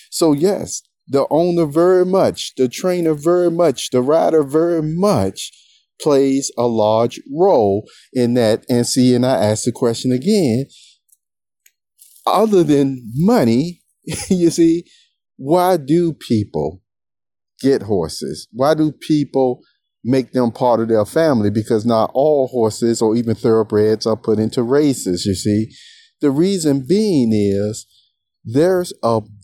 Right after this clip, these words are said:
big therapeutic payoff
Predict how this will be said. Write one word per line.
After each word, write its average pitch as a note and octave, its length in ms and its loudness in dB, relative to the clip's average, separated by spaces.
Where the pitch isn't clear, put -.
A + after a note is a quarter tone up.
big A#2+ 560 2
therapeutic D#3+ 1300 2
payoff F2+ 720 -2